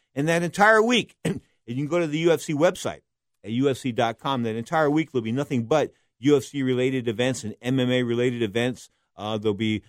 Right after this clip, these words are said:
you know, meet and greets with different fighters. There'll be some of the triple A farm clubs will be doing, you know, cards in there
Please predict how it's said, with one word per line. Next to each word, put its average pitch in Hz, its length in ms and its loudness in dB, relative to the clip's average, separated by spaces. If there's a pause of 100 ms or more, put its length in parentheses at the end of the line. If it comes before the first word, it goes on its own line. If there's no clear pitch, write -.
(160)
you 110 100 -4
know, 107 240 -2
meet 123 320 2
and 117 140 -2
greets 143 360 0
with 107 200 -6
different 113 320 -6 (100)
fighters. 175 560 4
There'll 120 100 0
be 107 260 -4 (220)
some 135 160 -4
of 123 60 -2
the 110 80 -2
triple 147 340 -2
A 143 120 4
farm 156 380 2
clubs 139 340 -2
will 127 80 -6
be 120 100 0
doing, 139 380 -2
you 135 120 -2
know, 101 100 0
cards 139 500 0
in 131 100 -4
there 135 340 0